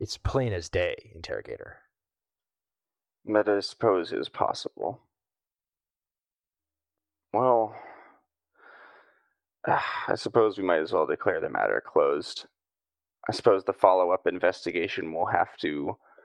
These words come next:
Speaker 2: look into this in more detail, see what they can find.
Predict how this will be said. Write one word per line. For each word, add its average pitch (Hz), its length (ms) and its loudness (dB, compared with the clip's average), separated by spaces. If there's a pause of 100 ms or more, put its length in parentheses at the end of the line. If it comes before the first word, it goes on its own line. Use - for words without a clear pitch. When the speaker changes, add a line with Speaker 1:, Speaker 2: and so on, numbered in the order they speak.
(400)
Speaker 2:
look 104 240 2
into 98 220 0
this 82 200 2
in 101 120 -4
more 107 220 0
detail, 87 800 0
see - 240 -2
what 73 160 -2
they - 140 -2
can - 180 -6
find. - 460 -4